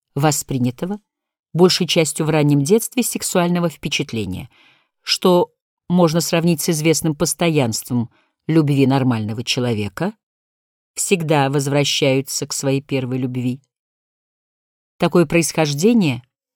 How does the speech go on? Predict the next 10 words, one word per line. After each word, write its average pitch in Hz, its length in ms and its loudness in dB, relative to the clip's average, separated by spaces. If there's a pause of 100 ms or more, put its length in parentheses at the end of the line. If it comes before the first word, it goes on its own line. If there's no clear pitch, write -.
(280)
особенно 196 400 4
ясно 156 380 2
в 143 60 -2
случаях, - 360 0
когда 175 340 2
выбор 170 280 2
сексуального 160 600 0
объекта 165 400 0
обусловлен 165 560 0
только 147 440 0